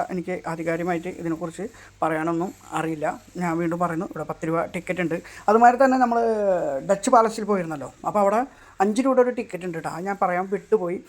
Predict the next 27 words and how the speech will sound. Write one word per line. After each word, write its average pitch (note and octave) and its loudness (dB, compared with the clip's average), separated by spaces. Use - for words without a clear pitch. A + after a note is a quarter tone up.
ഇതുണ്ടോ, F3 0
ഈ G3 -8
കാണുന്നതാണ്, F#3+ 0
ഏ, F#3 -4
കട. D#3 0
അവിടുത്തെ D3+ -6
ഓരോ E3+ -6
കടയുടെ D#3+ -4
വലുപ്പം D#3 -8
അത്രയും F#3+ -2
വലുതായിരുന്നു F#3 0
ജൂതന്മാർ E3+ -4
നിർമ്മിച്ചിട്ടുള്ള E3 -6
അവിടുത്തെ E3+ -4
ഓരോ A3+ 2
വീടുകളും. D#3 -4
അതുകൊണ്ട്, G3 6
ഏ, D#3+ -2
കൊച്ചി A3 2
പോയി G3+ 6
കഴിഞ്ഞാൽ G3+ 2
നമ്മൾ G3 0
തീർച്ചയായിട്ടും C#4 6
സന്ദർശിക്കേണ്ട F#3+ -2
ഒരു F#3 -2
സ്ഥലമാണ് E3+ 2
ജൂത E3+ -2